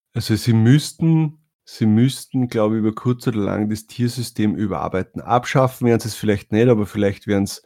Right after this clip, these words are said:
äh, d-, schneller hoch-, hochtieren oder vielleicht die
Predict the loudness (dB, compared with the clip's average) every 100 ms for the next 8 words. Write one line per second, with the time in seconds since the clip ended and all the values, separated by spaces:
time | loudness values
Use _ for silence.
0 | _ _ _ _ _ -20 _ _ -6 -2
1 | 0 -2 -4 -8 -14 -14 -12 -16 -18 -14
2 | -10 -2 2 4 2 2 0 -2 -6 -16
3 | -4 0 0 -4 -6 2 4 4 0 -2
4 | -2 0 0 -2 0 0 0 -4 -2 0
5 | 2 0